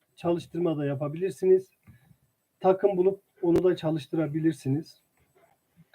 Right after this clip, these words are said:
Yani şu an soru almak istiyorum ama katılım olmadığı için soru alamıyoruz tabii.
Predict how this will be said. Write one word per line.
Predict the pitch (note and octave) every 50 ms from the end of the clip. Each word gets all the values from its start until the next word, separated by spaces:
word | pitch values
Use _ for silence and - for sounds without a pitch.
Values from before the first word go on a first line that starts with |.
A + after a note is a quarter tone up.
| - _ _ _ _ _ F3+ _ _ _ _ _ _ _ _ _ _ _ _ _ _ _ _ _ _ _ _ _ _ - _ _ _ _ _ _ _ _ _ _ _ _ _ _ _ _ _ _ _ _ _ _ _ _ _ _ _ _ _ _
Yani | E3+ F3+ F#3+ G3+ G#3 G#3+ G3
şu | - - A3+
an | A#3 A#3 A3 G#3 - - -
soru | - - - G3 G3+ A#3 A#3 A3+ A3+ G#3 -
almak | F#3+ F#3+ G#3 A3 A3 G#3+ G3+ -
istiyorum | - - A#3 A#3 A#3+ A#3 A3+ G#3+
ama | G3 F3+ E3+ D#3+ -
katılım | - - F#3 F#3+ - G3+ G#3+ G#3+ G#3+
olmadığı | G#3+ G#3+ G#3+ G#3+ G#3+ G3+ G#3 G#3
için | F#3+ - A3 G3
soru | - - G3+ G#3
alamıyoruz | G#3 G#3 G#3 G#3+ G3+ G#3 F#3+ E3+ - _
tabii. | E3 D#3+ D3 D#3 D#3+ F3 F#3+